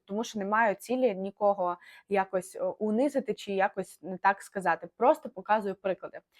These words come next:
Експерт з відео — це тверда ніша, тому що, е, людина, яка навчає професії, да, там,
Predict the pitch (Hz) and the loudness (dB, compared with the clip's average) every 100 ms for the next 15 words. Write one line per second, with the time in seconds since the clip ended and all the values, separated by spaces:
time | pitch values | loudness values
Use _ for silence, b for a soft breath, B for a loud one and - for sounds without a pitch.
0 | B B - 208 - 294 262 208 269 339 | B B -8 -8 4 6 6 4 2 4
1 | 220 - 269 240 220 233 214 262 320 240 | 2 0 -6 -4 4 4 4 -2 -6 -8
2 | 190 214 254 240 214 202 - 190 190 214 | -6 -6 -6 -4 -2 -2 -4 -4 0 2
3 | 262 240 208 220 214 185 185 202 - 233 | 2 0 -4 -2 0 -2 -4 -10 0 0
4 | 202 - 202 240 302 302 185 220 220 | 0 -4 0 6 6 4 -2 -4 -4